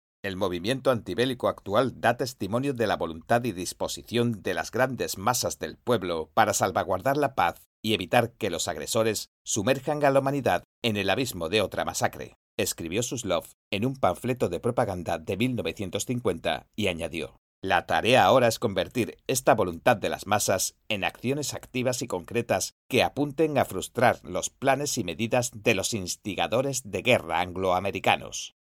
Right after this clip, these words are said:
La paz mundial se convirtió en uno de los primeros frentes comunistas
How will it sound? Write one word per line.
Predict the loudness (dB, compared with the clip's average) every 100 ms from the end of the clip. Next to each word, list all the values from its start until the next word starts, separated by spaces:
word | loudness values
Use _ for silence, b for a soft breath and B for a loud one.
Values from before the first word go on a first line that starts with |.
| _ -6
La | -2
paz | 0 0
mundial | -2 -4 -4 -4 -8 _ -6
se | -2
convirtió | -2 -2 -4 -2 -2 -2 _ -6
en | -4 -2
uno | -2 -2
de | -2
los | -4
primeros | -6 -6 -4 -4
frentes | -4 -6 -4 -6 -6
comunistas | -4 -4 -4 -2 -2 -2